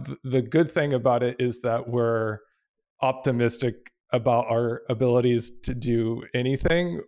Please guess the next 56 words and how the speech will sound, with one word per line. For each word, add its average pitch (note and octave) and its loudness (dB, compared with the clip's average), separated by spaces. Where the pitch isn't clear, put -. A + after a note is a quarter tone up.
which B2+ 0
is C3 4
a C#3+ 2
good C3 2
and A#2 -2
bad G#2+ 0
thing, A2 -8
actually. A2+ -8
So, D#3+ 2
like, C3+ 2
for E3+ 2
example, B2+ 2
you B2 -2
know, A#2+ 0
Curtis B2 0
said C3 2
that B2+ 0
we've A#2+ 0
been A#2 -2
spending A2+ -4
years, A2 0
you C3+ -2
know, A#2+ 0
as A#2+ 0
musicians A#2+ -2
doing A#2+ -6
stuff. A2+ -4
And B2 -8
what C#3 0
that D3 0
means D#3 0
is C#3 -2
that C3 2
along B2+ 2
the A#2 0
way, B2 4
we've A#2 2
just - -2
decided A#2 -2
that A#2 -2
we're A2+ 0
gonna A2+ 0
do A2+ -2
things. G#2+ -4
We - -8
just B2 -6
decided A2 -6
we're A2+ -2
gonna G#2+ -6
teach - -2
ourselves G#2+ -2
C A#2 -10
plus G#2 -6
plus, G#2 -6
and G#2+ -10
that G#2 -6